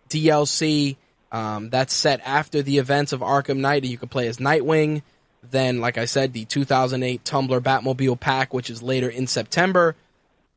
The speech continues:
Then also, last but not least, another thing that they mentioned was the Arkham Batman skin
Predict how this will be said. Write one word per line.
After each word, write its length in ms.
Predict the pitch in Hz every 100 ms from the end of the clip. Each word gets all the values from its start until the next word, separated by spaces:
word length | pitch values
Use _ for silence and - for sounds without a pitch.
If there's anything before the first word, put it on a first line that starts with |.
| _
Then 800 | 123 143 143 139 135 131 123 107 _
also, 720 | 147 185 208 - 165 143 151 175 _ _ _ _ _ _ _ _ _ _
last 360 | 147 151 151 -
but 80 |
not 240 | 147 139 120
least, 260 | 147 147
another 280 | 135 139 135
thing 240 | 127 135 131
that 120 | 123
they 140 | 123
mentioned 500 | 135 165 165 165 151
was 540 | 135 143 143 143 135 127
the 260 | 135 127 -
Arkham 340 | 139 143 139
Batman 400 | 143 143 131 123
skin 540 | 127 - 208 202 196